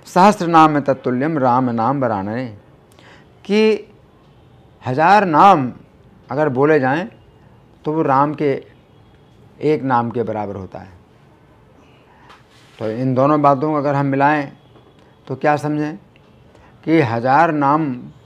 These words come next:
के बराबर राम का एक नाम है, है ना। तो तीन हज़ार नाम अगर बोलें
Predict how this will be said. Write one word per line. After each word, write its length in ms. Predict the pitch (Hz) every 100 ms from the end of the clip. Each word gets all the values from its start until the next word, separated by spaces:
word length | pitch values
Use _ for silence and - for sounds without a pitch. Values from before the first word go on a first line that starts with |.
| _ _ -
के 140 | 135
बराबर 560 | 120 110 107 120 135 135
राम 200 | 131 135
का 120 | 143
एक 120 | 151
नाम 300 | 160 160 151
है, 140 | 143 156 _ _ _ _ _ _ _ _ -
है 100 | 135
ना। 180 | 117 110 - -
तो 60 | 135
तीन 280 | - 185
हज़ार 460 | 170 160 165 165 147 170 - -
नाम 480 | 139 165 165 151 - _ _ _ _ -
अगर 200 | 131 156
बोलें 540 | 135 151 160 156 165